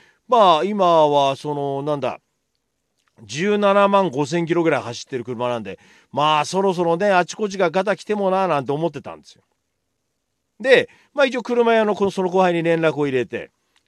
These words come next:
「ちょっと車が動かなくなった」と。「わかりました、タモさん」と。「今から行きますから」。まあ、いいね、これゴールデンウィークって言ってもすぐ来てくれるっていうね。で、まあ、なんだかんだやってるうちに、いつの間にかエンジンかかったんですよ。これは良かったなと思っても、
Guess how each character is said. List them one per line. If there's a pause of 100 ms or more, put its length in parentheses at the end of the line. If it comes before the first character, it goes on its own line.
「ち
ょ
っ
と
車
が
動
か
な
く
な
っ
た」
と。 (100)
「わ
か
り
ま
し
た、
タ
モ
さ
ん」
と。 (400)
「今
か
ら
行
き
ま
す
か
ら」。 (240)
ま
あ、
い
い
ね、
こ
れ
ゴ
ー
ル
デ
ン
ウ
ィ
ー
ク
っ
て
言
っ
て
も
す
ぐ
来
て
く
れ
る
っ
て
い
う
ね。 (920)
で、 (540)
ま
あ、
な
ん
だ
か
ん
だ
や
っ
て
る
う
ち
に、
い
つ
の
間
に
か
エ
ン
ジ
ン
か
か
っ
た
ん
で
す
よ。 (640)
こ
れ
は
良
か
っ
た
な (140)
と
思
っ
て
も、